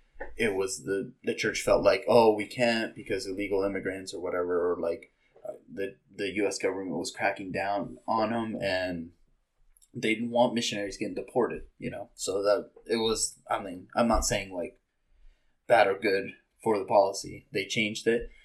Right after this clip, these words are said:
And even actually, when I was coming home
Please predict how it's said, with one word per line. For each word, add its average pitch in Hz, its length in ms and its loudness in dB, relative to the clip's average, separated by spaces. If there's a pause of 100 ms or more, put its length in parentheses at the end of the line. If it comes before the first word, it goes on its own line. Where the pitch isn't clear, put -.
(120)
And 139 140 2
even 139 200 4
actually, 110 600 4 (280)
when 110 640 -2 (260)
I 113 120 4
was 101 140 0
coming 107 260 -2
home 123 500 2